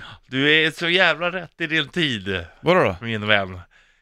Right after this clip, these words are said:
Speaker 1: Jo, men först är det så här, för dig som redan har upplevt Rom och Barcelona,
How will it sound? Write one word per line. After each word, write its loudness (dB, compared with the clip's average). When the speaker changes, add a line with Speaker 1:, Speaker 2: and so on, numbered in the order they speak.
Speaker 1:
Jo, -4
men 2
först -2
är 2
det 2
så -6
här, 0
för -2
dig 2
som -10
redan -4
har -6
upplevt -6
Rom -14
och -6
Barcelona, -6